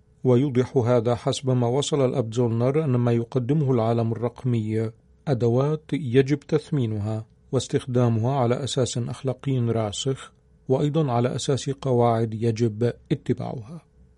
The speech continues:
وشدد مدير المعهد على أن الحماية من كل أشكال الانتهاكات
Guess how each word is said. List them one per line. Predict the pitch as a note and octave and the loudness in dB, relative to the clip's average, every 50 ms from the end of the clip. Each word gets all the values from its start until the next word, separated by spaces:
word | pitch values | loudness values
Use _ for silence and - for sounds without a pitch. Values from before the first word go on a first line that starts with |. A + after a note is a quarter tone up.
| _ _ _ _ _ - | _ _ _ _ _ 2
وشدد | C#3 A#2+ - - C3 A#2 A#2+ A2 A#2+ | 2 2 4 4 4 4 4 4 4
مدير | A#2 A#2 A#2 A2+ B2+ A#2+ A#2+ | 2 2 2 2 2 2 4
المعهد | A#2 A#2 B2 B2 A#2 A#2 B2 C3+ B2 | 4 4 2 2 2 2 0 0 2
على | B2+ A#2 A2+ A#2+ - | 2 2 2 2 2
أن | C3 A#2+ A2+ | 0 0 0
الحماية | A2+ G#2+ - - - B2+ B2 B2 A#2+ A#2+ C3 D3 | -2 -2 -4 -4 -2 0 2 2 4 4 2 2
من | C3+ A2+ G#2 | 0 -2 -4
كل | - - C3+ B2+ B2 B2 | -4 -2 0 2 2 2
أشكال | B2+ - - - - C3 A#2+ A#2 | 2 -2 -4 -2 0 2 2 4
الانتهاكات | A#2+ A#2 A2+ A2+ A2 - - A#2 G#2+ A#2 A2+ - - B2+ A#2 A#2 A#2+ C3 C3 - - | 2 2 2 0 -2 -4 -4 -2 -2 -2 -2 -4 -2 -2 0 2 0 0 -2 -6 -10